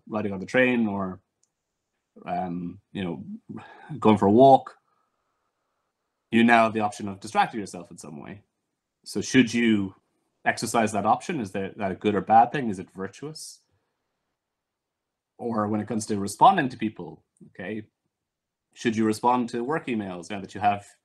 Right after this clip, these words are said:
your phone on you at all times and you have the option of doing so? Or do you have an obligation not to do so because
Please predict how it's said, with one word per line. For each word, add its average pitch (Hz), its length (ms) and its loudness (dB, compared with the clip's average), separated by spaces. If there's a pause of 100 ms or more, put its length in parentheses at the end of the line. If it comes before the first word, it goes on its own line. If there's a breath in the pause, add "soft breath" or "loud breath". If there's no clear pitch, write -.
(180)
your 104 80 -10
phone 123 260 0
on 113 160 2
you 110 140 -2
at 107 60 -6
all 104 140 -4
times 147 440 2
and 117 160 -6
you 113 140 -6
have 107 180 -6
the 120 80 -12
option 139 300 -8
of 92 60 -12
doing - 180 -16
so? - 300 -20 (920)
Or 107 100 0
do 107 80 4
you 107 60 6
have 110 60 4
an 113 60 10
obligation 110 380 0
not 196 200 -4
to - 80 -16
do 104 140 -8
so 98 240 -10
because 92 640 -12